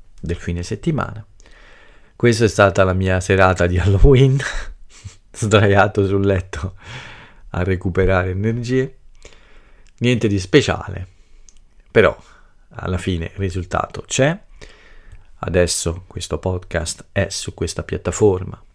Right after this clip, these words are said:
che si chiama Anchor, è molto più legata a Spotify, ma il podcast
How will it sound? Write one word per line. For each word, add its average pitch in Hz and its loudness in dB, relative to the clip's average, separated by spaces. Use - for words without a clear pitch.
che - -12
si 98 -8
chiama 90 -2
Anchor, 131 -2
è 139 0
molto 110 2
più - -6
legata 87 -2
a 104 -6
Spotify, 160 0
ma 104 0
il 127 2
podcast - -6